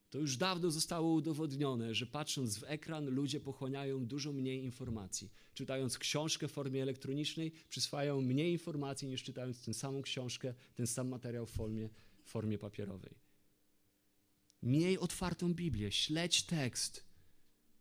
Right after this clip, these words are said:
rób notatki. Rób notatki.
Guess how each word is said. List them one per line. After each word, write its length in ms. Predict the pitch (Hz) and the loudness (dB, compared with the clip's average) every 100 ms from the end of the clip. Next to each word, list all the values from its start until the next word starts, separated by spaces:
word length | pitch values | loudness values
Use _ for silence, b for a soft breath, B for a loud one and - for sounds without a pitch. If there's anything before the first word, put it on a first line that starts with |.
| - | -4
rób 200 | 175 - | -2 -2
notatki. 580 | 254 277 233 - 123 101 _ - - - - - - - | -6 -8 -10 -12 -14 -16 _ -20 -20 -20 -20 -20 -20 -14
Rób 200 | - 165 | -8 -8
notatki. 560 | 165 151 110 - - - | -6 -8 -8 -8 -12 -14